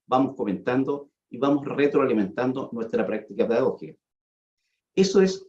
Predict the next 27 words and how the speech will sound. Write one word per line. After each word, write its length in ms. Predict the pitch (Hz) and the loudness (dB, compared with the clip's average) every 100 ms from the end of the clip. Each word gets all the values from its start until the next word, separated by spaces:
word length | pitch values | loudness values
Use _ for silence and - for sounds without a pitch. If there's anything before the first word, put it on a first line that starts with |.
| - | -6
una 180 | 143 135 | 0 4
orientación 540 | 131 120 117 - 147 | 4 2 -2 2 2
que 120 | 143 | 2
viene 240 | 135 143 135 | 2 4 4
del 160 | 120 | 2
Ministerio 440 | 113 107 - 131 120 | 0 -4 -2 0 2
de 60 | |
Educación 360 | 107 - 160 - | 0 0 -2 -2
y 80 | - | -2
tratamos 440 | 117 113 120 117 | 0 2 0 0
de 80 | 104 | -4
ser 340 | - 131 - - _ 104 | 0 -2 -2 -12 _ -8
lo 80 | |
más 200 | 110 127 | -4 -4
fieles 380 | - 131 135 131 | 2 2 4 0
en 120 | 113 117 | 0 0
ese 180 | 113 | -2
aspecto. 460 | 120 - - - - _ _ _ _ _ _ _ _ _ | -6 -6 -4 -4 -10 _ _ _ _ _ _ _ _ _
Otro 420 | - 147 - - | 2 4 4 4
lineamiento 800 | 127 127 113 117 156 139 - 98 | 0 2 2 4 4 2 0 0
u 160 | 92 113 | 2 2
otro 220 | 151 135 | 4 4
eje 180 | 131 - | 2 -2
que 120 | 110 | -4
nosotros 360 | 107 - - - | -4 -4 -6 -4
trabajamos 520 | 95 85 110 107 - | -4 -2 -4 -4 2
fuertemente 800 | 120 - 95 101 95 - 165 | 2 2 0 0 -2 -4 -6